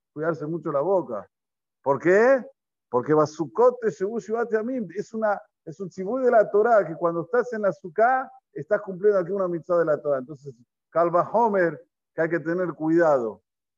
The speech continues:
de uno, lo que hace dentro. Tenemos que tomar, tenemos que comer, porque está escrito.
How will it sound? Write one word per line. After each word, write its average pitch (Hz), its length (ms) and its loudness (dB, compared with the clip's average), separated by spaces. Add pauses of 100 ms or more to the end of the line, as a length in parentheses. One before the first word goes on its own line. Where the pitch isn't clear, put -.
(140)
de 131 60 -6
uno, 165 420 -2
lo 139 100 -8
que 156 100 -6
hace 170 280 -2
dentro. 147 380 -8 (240)
Tenemos 165 340 -4
que 180 140 -2
tomar, 180 460 0
tenemos 165 280 -6
que 165 120 -6
comer, 202 400 -4
porque 156 180 -12
está 156 140 -10
escrito. 175 600 -10